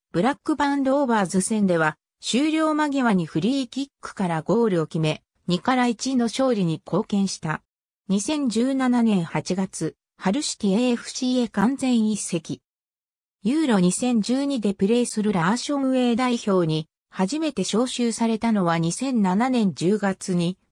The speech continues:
行われたユーロ二千八予選のリヒテンシュタイン代表戦と北アイルランド代表戦に向けてのメンバーであったが、リヒテンシュタイン代表戦では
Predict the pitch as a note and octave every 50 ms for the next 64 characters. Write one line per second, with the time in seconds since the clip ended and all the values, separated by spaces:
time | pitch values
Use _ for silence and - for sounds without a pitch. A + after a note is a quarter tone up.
0 | _ _ D#3+ D#3 - A#3+ A#3 B3 A#3+ A#3+ A#3+ A#3+ A3+ - A3 G#3 G3+ G3+ - _
1 | _ _ - G#3 C#4 D#4+ D#4+ C4+ A3 F#3+ F3+ F3+ F#3 - D4 D4 C#4 A#3 F#3+ -
2 | G#3 G3+ - A3 G#3+ F#3+ F#3 - A3 A#3 A#3+ A3+ A3+ A3 A3+ A3+ G#3 G3 - -
3 | - C#4 C#4+ D4 C#4 - - - C4+ C4 B3+ A#3+ A3 F#3+ E3+ F3+ F#3 A3+ A#3+ -
4 | - A#3 A3 G#3 - - G#3+ G3+ F3+ - - G3+ F#3+ - _ _ _ _ - -
5 | - C4 B3+ A#3+ C4 C#4+ C#4+ C#4+ C4 C#4 C4+ B3+ G3+ F#3 D#3 E3 F3 A#3 C#4 -
6 | - C#4 C#4 C#4 - - C4+ C4 B3+ B3 B3 A#3 A3+ A3 - B3+ B3 - C#4 A#3
7 | G#3 F#3 F3+ A3 B3 A#3+ A3 G#3 F#3+ F3 D#3+ D#3 D3 C#3+ D3 - - E3 D#3 D3
8 | D3 D3 D3 - _ _ _ _ - F#3 F#3 - - - C#4 D4 C#4+ - - -
9 | C4 C4 B3+ B3 A3+ G3+ F3 E3 F3+ G#3 A#3+ - - B3+ B3+ B3 - - A#3+ A#3
10 | A3 G#3 G#3+ G#3 E3+ D#3 D#3 D#3+